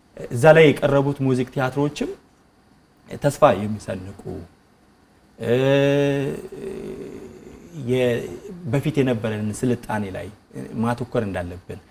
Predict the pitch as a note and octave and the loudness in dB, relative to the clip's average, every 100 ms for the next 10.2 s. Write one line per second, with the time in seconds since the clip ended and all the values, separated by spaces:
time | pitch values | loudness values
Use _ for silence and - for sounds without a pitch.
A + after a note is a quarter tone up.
0 | - - _ - E3+ D#3+ - D#3 C#3+ - | -20 -20 _ -2 2 2 2 2 2 2
1 | C3+ A#2+ A#2+ B2 A#2+ B2 C4 - _ _ | 0 4 6 6 4 -2 -4 -8 _ _
2 | _ - _ _ - - - A#2 D3+ D#3+ | _ -20 _ _ -14 -12 -6 2 4 4
3 | C3 D3 C3 A#2 D3+ D3 D#3+ - - E3 | 6 8 8 4 0 0 2 2 2 4
4 | C#3 G#2 D3+ - - B2+ A2+ G2+ G#2 A#2 | 4 4 0 0 2 4 4 0 0 0
5 | G#2 B2 C3+ A#2 A#2+ C3+ A#2+ A#2+ F#2+ F#2 | 2 2 4 2 4 4 2 -2 -6 -2
6 | B2+ B2+ A2 G2+ G2+ G2 G2+ G2+ G2 G2+ | 2 4 2 0 -4 -4 -4 -6 -8 -10
7 | G2+ F#2+ - - - - C#3 F#3 E3+ D3 | -10 -14 -18 -20 -8 0 6 8 8 6
8 | G3+ - - - A2 G#2 - A2 C3 D#3 | 2 -4 -16 -6 -2 -2 -2 -2 2 4
9 | D#3+ D#3 C#3+ C#3 C3 B2 A2+ A#2 A#2 A2+ | 4 4 4 4 2 0 0 0 0 -2
10 | A2 G#2+ | -2 -6